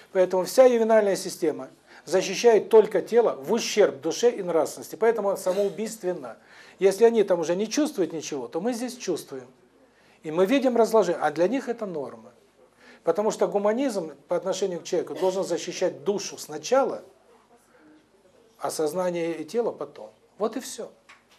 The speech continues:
Но поскольку мы не знаем, что такое человек, можем ли мы правильно использовать такой мощнейший рычаг, как гуманизм? Нет. Этот же рычаг может и спасать,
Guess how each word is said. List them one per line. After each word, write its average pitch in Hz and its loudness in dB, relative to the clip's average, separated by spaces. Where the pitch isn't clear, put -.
Но 180 -4
поскольку 202 2
мы 208 0
не 208 2
знаем, 196 2
что - -4
такое 165 -2
человек, 220 0
можем 196 0
ли 170 0
мы 160 -4
правильно 165 2
использовать 156 -2
такой 151 -4
мощнейший 160 -6
рычаг, 147 -4
как 165 -8
гуманизм? 131 -12
Нет. 151 -8
Этот 165 -2
же 151 -2
рычаг 180 -2
может 143 -4
и 147 -8
спасать, 202 -2